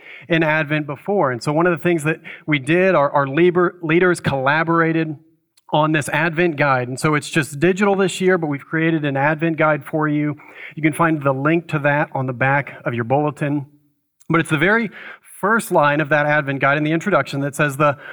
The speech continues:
posture of Advent is expectant waiting." And Pastor Mark just talked about that, but the posture of Advent is expectant waiting. And it's actually one of the hardest postures in life to take. We,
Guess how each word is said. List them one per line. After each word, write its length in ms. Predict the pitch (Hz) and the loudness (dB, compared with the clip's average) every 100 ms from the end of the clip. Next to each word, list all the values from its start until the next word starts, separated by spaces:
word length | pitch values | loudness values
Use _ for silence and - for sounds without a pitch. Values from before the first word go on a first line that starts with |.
| - | -16
posture 800 | - - 185 220 - - 214 214 - | -6 2 4 4 0 -2 0 0 0
of 340 | 156 160 160 - | 2 2 2 0
Advent 500 | 147 151 139 147 151 | 0 0 -2 -4 -4
is 240 | 147 131 | -4 -4
expectant 800 | - 139 - - 165 165 156 165 - - _ _ | -6 -10 -8 -2 -2 0 -2 -2 -6 -20 _ _
waiting." 560 | - 139 135 117 110 113 _ _ _ _ - | -2 0 0 -4 -10 -18 _ _ _ _ -12
And 120 | 147 | -4
Pastor 280 | 139 151 156 | 0 0 0
Mark 200 | 156 151 | 2 2
just 180 | 156 - | -2 0
talked 240 | 165 165 | 2 2
about 220 | 156 127 | 2 0
that, 180 | 151 143 | 2 0
but 80 | 151 | 0
the 80 | 139 | -4
posture 720 | - 170 185 - 190 190 175 - - - - | 0 2 2 2 0 0 0 -8 -20 -20 -2
of 140 | 156 | -2
Advent 460 | 160 170 170 151 156 | 0 0 0 0 0
is 280 | 165 165 147 | 0 0 -2
expectant 800 | 170 - - 170 165 - 160 165 - _ _ _ _ _ | -6 -6 -4 -2 0 0 -2 -2 -8 _ _ _ _ _
waiting. 580 | 143 151 170 127 110 113 _ - | -2 2 2 0 -6 -16 _ -4
And 100 | 165 | -2
it's 100 | 170 | 0
actually 220 | 220 233 | 0 2
one 160 | 180 214 | 2 4
of 60 | |
the 80 | 220 | 2
hardest 360 | 147 185 190 - | 2 2 2 -2
postures 640 | - 190 202 - 156 147 | 0 2 0 -2 -4 -2
in 300 | 165 170 170 | -2 0 0
life 360 | 156 160 170 165 | 0 0 0 -2
to 80 | 139 | -10
take. 400 | - 180 147 135 | -2 0 0 0
We, 180 | 165 | -2